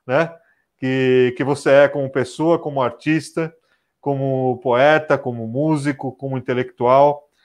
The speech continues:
É, é, você não é um intelectual almofadinha, vamos usar esse termo aí, né? <laughs> Almofadinha, você é um intelectual simples, humilde,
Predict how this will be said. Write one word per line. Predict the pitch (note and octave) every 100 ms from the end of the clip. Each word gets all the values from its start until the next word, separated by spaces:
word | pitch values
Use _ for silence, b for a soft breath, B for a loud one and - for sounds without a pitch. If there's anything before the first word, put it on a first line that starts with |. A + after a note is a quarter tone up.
| _ _ _
É, | B2 B2 B2 A#2+ A#2+ A#2+ A2+ A2+ A2+ A2 A2
é, | B2 A#2+
você | A#2 C3+ - D#3 F3 F3
não | E3 D#3
é | D3+ E3+ F#3 F#3 B B -
um | D3
intelectual | D#3+ E3 D#3+ D#3+ - D#3+ D#3+ E3+ F3 - _ -
almofadinha, | D3 D#3 F3 F3+ F3 C3+ D3+ E3 C3
vamos | B2 F3 F#3
usar | E3 E3
esse | E3 D3+
termo | - D#3 C#3+ C#3
aí, | B2+ B2
né? | C#3+ - _
<laughs> | _ -
Almofadinha, | D#3 E3 F3+ F3+ D3+ C3+ E3 F#3+ G#3+ A3+ b b b
você | C3+ D#3 - F3+ D#3+
é | E3+
um | F3+
intelectual | F3+ F#3 F3 F3 - D#3 E3+
simples, | - - F3+ C#3+ A#2 G#2 - - - - _ _ _
humilde, | B2+ D3 F#3 F#3+ F3 F#3+